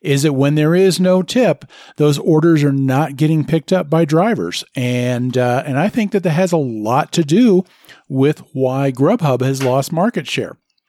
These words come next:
But anyway, you get into this situation, and this is where the timing enters into the discussion, because DoorDash was known for having a lot tighter requirements about acceptance rates. They could, uh,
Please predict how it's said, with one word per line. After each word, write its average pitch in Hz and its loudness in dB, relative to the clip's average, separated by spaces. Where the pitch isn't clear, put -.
But 139 0
anyway, 233 4
you 127 0
get 170 0
into 226 0
this 180 0
situation, 147 -2
and 147 0
this 196 -2
is 220 -4
where 202 2
the 175 0
timing 165 -2
enters 135 -2
into 135 -4
the 110 -4
discussion, 104 -6
because 127 -2
DoorDash 220 2
was 190 2
known 185 2
for 147 -2
having 165 0
a 127 -2
lot 143 -2
tighter 156 -2
requirements 170 0
about 127 -2
acceptance 156 -4
rates. 170 0
They 127 -2
could, 123 -6
uh, 113 -2